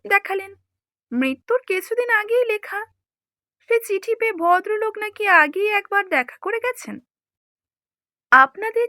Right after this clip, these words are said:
চাকরও বোধহয় দেখেছে।" "হ্যাঁ,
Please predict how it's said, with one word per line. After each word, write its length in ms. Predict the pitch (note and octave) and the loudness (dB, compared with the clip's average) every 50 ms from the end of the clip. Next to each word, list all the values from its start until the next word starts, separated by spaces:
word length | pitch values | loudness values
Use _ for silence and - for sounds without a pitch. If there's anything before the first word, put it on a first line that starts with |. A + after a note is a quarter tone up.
| A#4 - - | -4 -4 2
চাকরও 600 | D4+ C4+ C4+ C4+ C4+ - - G#4+ A4 A#4 A#4+ A#4 | 6 6 6 6 4 0 -4 -2 0 0 0 0
বোধহয় 360 | G4+ G4 G4+ G4+ G4+ G#4+ A4+ F#4+ | 0 -2 -4 -4 -4 -4 -6 -4
দেখেছে।" 560 | E4+ E4+ E4+ - A#4 A4+ - - G#4+ A4 A#4 - _ _ _ _ _ _ _ _ _ _ _ _ _ _ _ _ _ _ _ _ _ _ _ _ _ _ _ _ _ _ _ _ _ | -4 -6 -8 -8 -10 -12 -10 -12 -12 -12 -12 -14 _ _ _ _ _ _ _ _ _ _ _ _ _ _ _ _ _ _ _ _ _ _ _ _ _ _ _ _ _ _ _ _ _
"হ্যাঁ, 360 | _ - G#4 A4+ B4+ C5+ B4+ | _ -4 -2 -2 -2 -2 -2